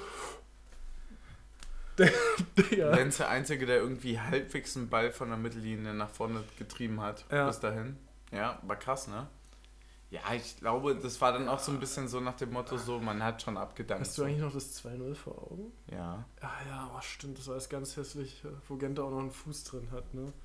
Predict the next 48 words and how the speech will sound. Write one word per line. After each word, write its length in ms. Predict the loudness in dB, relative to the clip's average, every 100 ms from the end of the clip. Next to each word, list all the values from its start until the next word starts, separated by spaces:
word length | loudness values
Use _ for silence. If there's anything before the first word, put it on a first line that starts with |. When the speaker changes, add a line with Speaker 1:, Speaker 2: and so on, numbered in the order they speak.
| -14
Speaker 2:
Nee, 300 | -10 -8 -8 -10
das 180 | -10 -4
war 80 | -2
das 100 | 0
drei 200 | -2 -2
null. 200 | -4 -8 -10 -14 -16 -10
Speaker 1:
Nee, 160 | -6 -4
das 140 | -4
war 80 | -4
das 100 | -6
zwei 240 | -6 -6 -4
null, 160 | -4
das 160 | -6 -8
drei, 160 | -4
Speaker 2:
Stimmt, 160 | -2 0
Speaker 1:
das 60 | -2
Speaker 2:
das 120 | 0
war 100 | 2
das 100 | 4
Speaker 1:
drei 60 | 6
null. 100 | 4
Speaker 2:
zwei 20 |
null, 200 | 4 0 2
ja. 60 |
Speaker 1:
Das 100 | 4
Speaker 2:
Das 100 | 6
Speaker 1:
drei 140 | 10 10
null 120 | 12
war 60 | 12
Speaker 2:
drei 80 | 12
null 80 |
Speaker 1:
das, 80 | 12
Speaker 2:
war 140 | 10 10
Speaker 1:
wo 120 | 6
Griesbeck 480 | 6 4 6 6 6
chillt. 380 | 4 4 4 -2 -4
Speaker 2:
Und 260 | -2 -2
ja, 460 | 2 6 8 6 2 -8
wo 100 | -6
Griesbeck 500 | -4 -4 -2 -4 -4
chillt, 300 | -2 -2 -2
wie 100 | -2
immer. 280 | 0 -2 -2 -12 -8
Und 140 | -4
vor 180 | -2 0
allem, 360 | 4 4 4 -2 -4
wo 120 | -4
Lute 460 | -2 -4 -2 -4